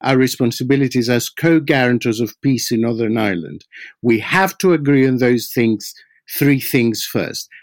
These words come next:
The U K concedes the point, and three years later, after all that hair pulling, we agree those three points. The U K now is trying to return one of those three items onto the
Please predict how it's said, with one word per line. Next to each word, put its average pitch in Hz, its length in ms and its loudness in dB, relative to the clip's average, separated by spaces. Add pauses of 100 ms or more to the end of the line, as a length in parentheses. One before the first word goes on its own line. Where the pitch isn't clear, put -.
(100)
The 143 180 2
U 175 220 0
K 202 240 2
concedes 160 840 -2
the 104 120 -2
point, 85 460 -10 (440)
and 135 220 2
three 226 460 0
years 196 540 2
later, 160 440 2
after 123 360 0
all 175 240 4
that 165 240 2
hair 160 320 2
pulling, 107 540 -2 (280)
we 147 360 4
agree 151 480 2
those 143 400 0
three 139 340 0
points. - 600 -4 (360)
The 135 180 2
U 165 380 0
K 196 260 2
now 147 480 2
is 113 380 -6
trying 185 480 2
to 165 160 2
return 180 800 2
one 170 220 4
of 151 140 0
those 156 340 2
three 151 260 2
items 113 680 -4 (500)
onto 170 540 2
the 147 180 2